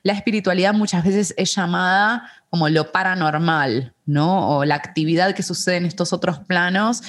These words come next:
recibe este nombre. ¿Qué pensás de eso? Creo que un poco ya lo dijiste, pero bueno,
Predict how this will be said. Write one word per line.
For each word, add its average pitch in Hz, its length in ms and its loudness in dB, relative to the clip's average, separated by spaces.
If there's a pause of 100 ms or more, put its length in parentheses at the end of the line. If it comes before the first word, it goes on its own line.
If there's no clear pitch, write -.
(260)
recibe 226 640 2
este 175 240 -2
nombre. 131 680 0 (1600)
¿Qué - 120 -2
pensás 139 640 -2 (100)
de 135 300 0
eso? 127 400 -4 (880)
Creo 226 180 0
que 196 60 -2
un 208 100 0
poco 220 200 0
ya 214 140 2
lo 214 100 4
dijiste, 190 480 0
pero 139 180 0
bueno, 151 300 2